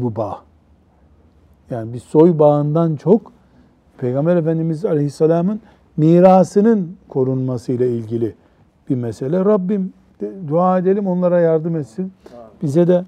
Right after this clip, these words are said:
haklarını vermeyi yardım etsin. Üç yüz kırk yedinci hadis-i şerifi de okuyalım Salih Hocam.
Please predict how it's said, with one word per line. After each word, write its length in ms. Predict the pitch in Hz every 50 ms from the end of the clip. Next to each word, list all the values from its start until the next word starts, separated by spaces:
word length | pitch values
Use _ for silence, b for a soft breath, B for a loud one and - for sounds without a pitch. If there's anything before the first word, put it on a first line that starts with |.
| _ _
haklarını 680 | - - 147 143 - - 180 170 160 170 175 170 165 156
vermeyi 460 | 147 151 151 147 147 151 151 185 233 -
yardım 380 | - 139 131 131 123 131 127 123
etsin. 360 | 120 110 - - 202 208 202 - B B B B B B B B B -
Üç 180 | 202 - - -
yüz 100 | 202 185
kırk 280 | - 214 196 180 -
yedinci 500 | 214 196 175 202 202 196 185 208 196 175 175 b b b b
hadis-i 340 | b - 165 165 160 190 170
şerifi 340 | 135 - 185 170 175 175 175
de 40 | 202
okuyalım 420 | 196 175 180 202 180 156 139 123
Salih 300 | - - 139 127 127 120
Hocam. 200 | 120 135 180 202